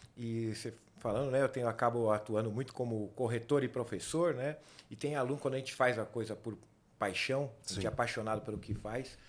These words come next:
Speaker 1: acontece isso, os alunos vêm me perguntar, "Professor, você trabalha também ou você só dá aula?"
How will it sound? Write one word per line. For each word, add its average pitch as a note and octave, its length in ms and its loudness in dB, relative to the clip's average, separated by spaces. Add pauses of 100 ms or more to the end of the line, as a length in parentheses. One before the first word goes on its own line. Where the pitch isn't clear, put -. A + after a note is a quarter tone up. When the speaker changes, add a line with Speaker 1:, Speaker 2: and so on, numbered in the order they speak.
(180)
Speaker 1:
acontece B2 600 -4
isso, G#2 160 -6
os F#2+ 100 -6
alunos A2+ 520 -2
vêm A#2 200 -2
me A#2 120 -4
perguntar, A#2+ 400 -4
"Professor, F#3 640 -2 (680)
você F3 380 2
trabalha F#3 580 6
também C#3+ 300 0
ou A3+ 80 2
você A3+ 180 4
só F3+ 140 4
dá D3+ 160 4
aula?" G2 340 4